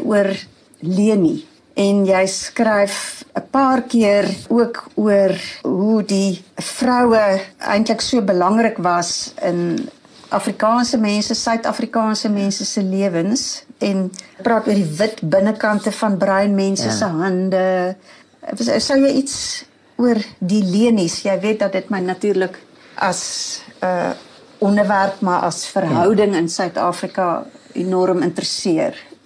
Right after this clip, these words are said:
Speaker 2: Ja, ek, ek sou graag wil, ek, ek het gedink ons sal hierby kom, want dit,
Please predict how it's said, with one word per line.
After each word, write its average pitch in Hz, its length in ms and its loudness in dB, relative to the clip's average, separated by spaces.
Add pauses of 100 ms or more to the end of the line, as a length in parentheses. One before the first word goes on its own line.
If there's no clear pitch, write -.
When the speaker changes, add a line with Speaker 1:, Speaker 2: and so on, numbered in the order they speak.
(140)
Speaker 2:
Ja, 156 500 2
ek, 147 200 -2
ek - 180 0
sou - 180 -2
graag 185 420 -2
wil, 135 140 2
ek, - 160 0 (140)
ek 160 120 -4
het - 160 -4
gedink 175 340 0
ons 202 100 -2
sal 143 140 0 (340)
hierby 120 340 -2
kom, 131 240 -2
want 110 200 -2
dit, - 160 -6